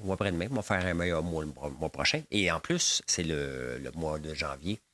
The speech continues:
Le mois de février, il y a vingt-neuf jours, hein ? Fait qu'on va parler de ça. On parle, on parle pas de ça. On parle pas de ça. De quoi je parle ? Euh, on va parler des poêles à gaz. Ouais, des poêles à gaz qui, euh, ne seront plus inter-, interdits. On va parler de ça.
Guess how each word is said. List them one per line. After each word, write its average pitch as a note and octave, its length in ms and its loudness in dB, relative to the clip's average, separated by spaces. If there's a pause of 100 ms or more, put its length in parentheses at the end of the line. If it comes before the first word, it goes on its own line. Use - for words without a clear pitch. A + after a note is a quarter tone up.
(280)
Le G2 60 0
mois G2+ 60 4
de - 60 -2
février, E2 320 0
il B2 160 -6
y - 80 -4
a A1 100 -4 (400)
vingt-neuf D2 380 -8
jours, F#2 360 -2
hein ? F#2 100 -4 (1300)
Fait A#2+ 140 8
qu'on G#2+ 220 8
va G2 80 4
parler F#2+ 180 6
de F#2 60 2
ça. - 200 4
On A#2 160 6
parle, G2 380 2
on E2 80 -8
parle A#2 160 0
pas F#2+ 120 -2
de D2 120 -6
ça. - 80 -14
On - 160 -20
parle F#2+ 140 -8
pas D#2 100 -12
de - 100 -12 (120)
ça. F#2+ 60 -12 (140)
De - 60 -6
quoi F#2 160 -6
je - 60 -2
parle ? - 180 -4 (320)
Euh, F#2 480 6
on E2+ 80 4
va F#2+ 100 4
parler G#2 220 4
des C#3 140 6
poêles B2 260 4
à F#2 60 6
gaz. F#2+ 500 2 (240)
Ouais, G#2 240 0 (180)
des E2+ 60 -6
poêles A#2+ 240 2
à G2+ 60 4
gaz D3+ 360 2
qui, F2 360 2
euh, D2 260 0 (460)
ne D#2 80 -6
seront - 180 0
plus G3 160 2
inter-, D#2+ 400 2
interdits. F2+ 400 0
On D3+ 80 0
va B1 80 -2
parler D2+ 220 0
de C3 100 -2
ça. - 140 0